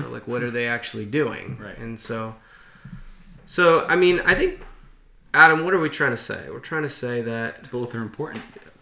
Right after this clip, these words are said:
Speaker 1: Yeah.
Speaker 2: and necessary for,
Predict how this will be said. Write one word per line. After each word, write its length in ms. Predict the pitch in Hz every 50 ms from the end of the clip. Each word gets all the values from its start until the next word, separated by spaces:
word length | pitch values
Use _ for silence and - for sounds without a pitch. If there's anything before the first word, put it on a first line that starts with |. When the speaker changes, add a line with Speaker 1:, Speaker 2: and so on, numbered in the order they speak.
| - -
Speaker 1:
Yeah. 180 | - - 95 - - - - - -
Speaker 2:
and 160 | 123 110 107 110
necessary 640 | 107 104 - - 110 - - 104 101 104 110 - - - - - - - - - - - - -
for, 520 | - - 107 101 95 95 95 95 101 107